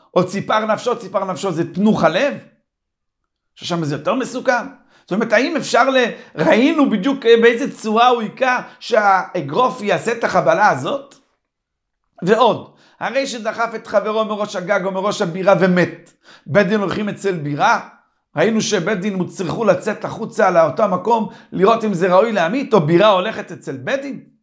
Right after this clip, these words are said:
ועוד, אם נפלה הבירה הזאת, חוזר ובונה? אז ודאי, לא זה הכוונה, אומר רבי עקיבא. אז מה כן נלמד? אלא, מה אגרוף מיוחד שהוא מסור לעדים? שהם יכולים לראות, הם ראו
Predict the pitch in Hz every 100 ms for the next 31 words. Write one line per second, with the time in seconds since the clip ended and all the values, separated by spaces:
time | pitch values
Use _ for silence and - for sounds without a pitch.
0 | _ - 165 262 220 285 262 226 226 220
1 | 131 - _ _ _ - 151 180 175 151
2 | 127 113 _ - - - 147 214 196 175
3 | 147 139 262 302 - _ _ _ _ _
4 | _ _ _ _ _ _ _ _ _ _
5 | _ 208 214 269 320 277 262 262 - 277
6 | 294 285 262 269 254 247 240 233 226 214
7 | 202 196 196 - 170 160 - 127 123 180
8 | - 160 156 143 104 113 _ _ _ _
9 | _ _ - - - - 240 214 170 135
10 | - 247 254 180 208 196 175 196 170 175
11 | 170 175 170 151 185 180 175 165 170 214
12 | 151 - 262 330 226 185 226 269 269 277
13 | 269 269 214 226 240 294 254